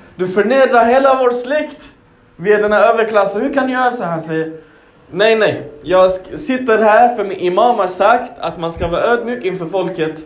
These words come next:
Jag ska sitta här tills jag säljer all lök jag har i kartongen."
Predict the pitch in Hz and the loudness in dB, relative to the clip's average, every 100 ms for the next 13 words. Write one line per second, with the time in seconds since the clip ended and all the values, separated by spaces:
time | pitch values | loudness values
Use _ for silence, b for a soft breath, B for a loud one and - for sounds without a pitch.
0 | - b b b 165 202 226 214 269 175 | -20 b b b -2 0 0 2 0 2
1 | 247 240 247 240 233 220 - 262 254 226 | 4 4 2 -2 0 -2 2 2 2 2
2 | 214 214 - 254 262 247 180 - - 190 | 0 -2 0 2 2 0 -4 -8 -8 0
3 | 240 254 254 196 233 233 214 175 175 165 | 2 0 0 -2 0 0 0 -2 -2 -6
4 | 147 147 | -8 -14